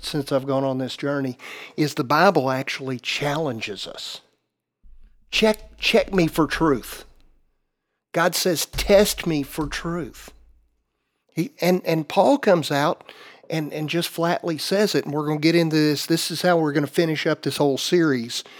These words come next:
is, is Paul comes out and says, "Guys, if, if Jesus isn't resurrected, quit. Stop the faith. We're done. Go home." If that is not a historical fact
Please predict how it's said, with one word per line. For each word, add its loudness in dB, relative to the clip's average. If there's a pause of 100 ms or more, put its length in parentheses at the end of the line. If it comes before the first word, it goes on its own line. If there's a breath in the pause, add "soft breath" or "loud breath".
(300 loud breath)
is, 0
is -4
Paul 2
comes 0
out 0
and -2
says, -4 (500 loud breath)
"Guys, 4 (380 loud breath)
if, 2
if -4
Jesus 0 (240)
isn't 0 (100)
resurrected, 0 (1200)
quit. 2 (600)
Stop -2
the 0
faith. 0
We're 2
done. -4 (480)
Go 0
home." -6 (880)
If -6
that 0
is -6
not 0
a 2
historical -2
fact -4